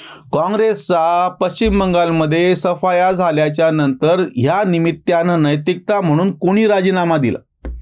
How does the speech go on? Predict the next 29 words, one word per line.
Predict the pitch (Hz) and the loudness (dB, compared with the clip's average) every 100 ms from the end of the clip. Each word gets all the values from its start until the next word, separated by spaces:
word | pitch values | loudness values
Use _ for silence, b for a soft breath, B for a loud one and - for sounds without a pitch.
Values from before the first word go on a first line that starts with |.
| B B B B B B B B B B B - - | B B B B B B B B B B B -10 -4
कुमार | 156 185 240 | -2 0 -2
केतकरांनी | 247 226 214 226 208 190 180 214 | -2 -4 -2 -2 -2 0 0 0
काँग्रेसच्या | 208 196 180 202 202 - 208 | 0 -2 0 0 0 0 -2
कुठल्या | 226 202 170 - 190 233 | -2 -4 -4 -2 0 0
नेत्याला | 240 190 247 | 0 0 0
असं | 233 240 | 0 0
म्हटलं | 220 226 214 214 | 0 0 0 -2
की | 220 | -2
"बाबा | 196 202 | 0 0
इतक्या | 214 160 185 226 | 0 -2 -2 0
जागा | 202 208 | 0 0
कमी | 202 196 | 0 0
झाल्या, | 185 190 | 0 0
तुम्ही | 202 190 180 | 0 0 0
आता | 180 | 0
राजीनामा | 185 156 151 147 151 | 0 2 0 0 0
द्या"? | 143 | 0
मोदीची | 120 143 180 185 220 160 208 214 214 - | 0 0 0 2 0 0 0 0 0 0
एक | 202 220 | 0 2
जागा | 180 190 180 190 | 0 0 0 0
कमी | 185 175 | 0 0
झाली | 160 147 147 | 0 0 0
म्हणजे | 139 139 | 2 2
भाजपची, | 143 123 113 117 104 165 214 - B B - | 2 0 0 -2 -2 -2 -2 -6 B B -4
तर | 214 233 | -2 -2
तुम्ही | 196 202 202 208 | -2 0 2 2
राजीनामा | 196 165 175 175 170 175 | 0 0 0 0 0 0
मागत | 165 151 143 143 | 0 0 -2 -2
होता. | 107 104 127 | -4 0 -2